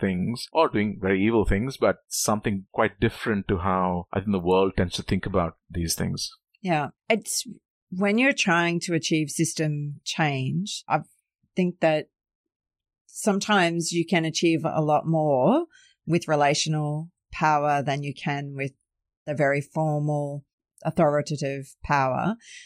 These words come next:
Speaker 2: I know when I read one of the articles about Bridge Labs, which we'll make sure there's a link to that in the show notes for
Speaker 1: Thank you.
Speaker 2: people, I really like the idea that Bridge Labs, through relational power, has really developed, you know,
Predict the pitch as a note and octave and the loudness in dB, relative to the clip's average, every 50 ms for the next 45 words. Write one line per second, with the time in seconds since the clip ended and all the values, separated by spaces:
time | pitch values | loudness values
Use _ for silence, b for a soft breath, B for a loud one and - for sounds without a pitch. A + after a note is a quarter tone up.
0 | B B _ - G3+ G3 F#3+ G3+ G3+ G3+ G3 F#3 G3 F#3 F3+ F3 E3 F3 F3 E3+ | B B _ 2 2 4 4 4 2 2 2 2 2 2 2 2 4 4 4 4
1 | E3+ D#3 - - E3 F#3 F3 E3 D#3 D#3+ D#3+ D#3 D3 D#3 D#3+ F3 F3 - D#3+ D3+ | 2 0 -4 -2 0 2 2 2 2 2 4 4 6 6 4 4 2 0 -2 -2
2 | D3 C#3+ C#3+ - - - - - - - - D#3 C#3+ - - E3 D#3+ - - D3+ | -2 -4 -6 -8 -10 -12 -6 -4 -2 2 2 2 2 2 2 0 0 0 0 2
3 | D3+ D3 D3 - - F3 D#3 - - - F3 E3 E3 E3+ E3 D#3+ - - E3+ D3+ | 2 2 0 0 -2 -2 -2 -2 0 0 0 2 2 2 0 0 2 0 2 2
4 | D3+ D3 D#3 D3 C#3+ D3+ D3+ - - - D#3+ C#3+ D3 D3 D3 D3 C#3+ C#3+ C#3 - | 2 0 0 -2 -2 -4 -4 -6 -6 -4 0 2 2 2 0 -2 -4 -4 -4 0
5 | - - D#3+ D#3 D3+ D3 C#3 C3+ - - - - - - - D#3 - G3+ - B2 | 2 2 2 2 0 -2 -2 -4 -4 -6 -8 -4 -4 -2 0 0 0 0 0 -2
6 | B2 D#3 G3 A#3 B B B B B B B B B B _ - G#3 F#3+ G3+ G#3 | -2 -2 -4 -4 B B B B B B B B B B _ -2 0 2 2 2
7 | G#3+ A3 A#3 G#3+ G#3 F#3+ F3+ - G3+ F#3 F3 F3 E3 E3+ E3 D#3+ D#3 D#3 D#3 D#3 | 2 4 6 6 6 6 6 4 4 4 4 4 4 2 2 2 2 2 2 2
8 | D#3 D#3 D3+ E3+ E3+ D#3+ - - G3+ G3+ F3+ - - E3 D#3+ E3 D#3+ D#3 D#3+ D#3+ | 2 0 2 4 4 4 4 4 2 0 2 0 0 4 4 4 4 2 0 -6
9 | - - - - _ - - F#3+ F3+ E3 E3 E3+ E3+ E3+ F3+ G3 - - G3+ F#3 | -8 -10 -10 -12 _ -4 0 2 2 4 4 4 4 6 6 6 4 4 4 2
10 | F3 E3 - E3+ D#3 D3+ D3 C#3+ C#3+ C#3+ C#3+ E3 F#3+ G3+ G3+ - - G#3 F#3+ F#3 | 2 2 2 2 4 4 4 4 2 2 2 2 0 -2 -4 -6 -2 0 0 0
11 | F#3 F3+ F3 F3+ F#3 F#3 F3+ E3 D#3+ D#3+ D#3 b b b b b b - F#3 F#3 | 0 0 0 0 2 2 2 2 2 0 -2 b b b b b b -2 -2 2
12 | D3 E3+ D#3+ D#3 D#3+ D#3 - - _ - - - - - _ _ F3+ F3+ E3+ D#3+ | 4 4 4 4 4 2 0 -2 _ -6 -6 -6 -6 -10 _ _ -2 2 2 2
13 | D#3 D#3 | 2 2